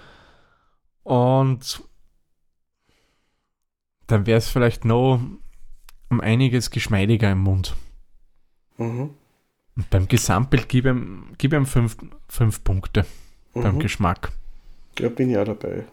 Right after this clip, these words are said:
Speaker 2: Das ist nicht. Und weißt du, vorher schon gesagt hast, süffig, Thomas.
Speaker 1: Ja. Na, ich muss sagen, das ist es schon.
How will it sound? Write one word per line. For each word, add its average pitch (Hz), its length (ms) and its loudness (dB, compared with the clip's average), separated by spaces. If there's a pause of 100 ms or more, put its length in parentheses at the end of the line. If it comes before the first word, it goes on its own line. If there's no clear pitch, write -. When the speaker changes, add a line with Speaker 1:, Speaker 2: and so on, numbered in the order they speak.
(280)
Speaker 2:
Das - 140 -20
ist - 220 -14
nicht. 113 280 -10 (1500)
Und 123 140 -2
weißt 120 220 0
du, - 40 -6
vorher 131 180 2
schon 143 120 -6
gesagt - 260 -6
hast, - 280 -6
süffig, 165 440 -8
Thomas. 104 640 -4 (100)
Speaker 1:
Ja. 107 540 2 (1400)
Na, 120 140 0
ich 117 120 2
muss 135 240 2
sagen, 135 260 2
das 135 220 2
ist 147 160 -2
es 139 80 2
schon. 107 460 2